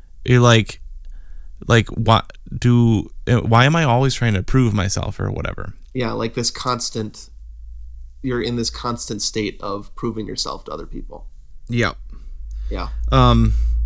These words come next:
Speaker 1: okay, dude, so let's get to my word.
Speaker 2: <laughs> Okay. Oh, yeah, that's right. Your word.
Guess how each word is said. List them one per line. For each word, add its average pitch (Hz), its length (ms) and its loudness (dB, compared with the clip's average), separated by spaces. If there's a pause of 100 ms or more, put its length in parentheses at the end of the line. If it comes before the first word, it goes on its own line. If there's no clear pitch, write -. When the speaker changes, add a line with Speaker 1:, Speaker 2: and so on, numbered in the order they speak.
Speaker 1:
okay, 143 220 8
dude, 123 200 4
so 139 160 6
let's 135 200 6
get 156 140 4
to 147 80 4
my 127 100 6
word. 107 360 4
Speaker 2:
<laughs> - 60 -8 (800)
Okay. 170 320 4 (140)
Oh, 147 100 6
yeah, 139 340 4
that's 151 220 2
right. - 340 -4
Your 156 220 0
word. - 480 -2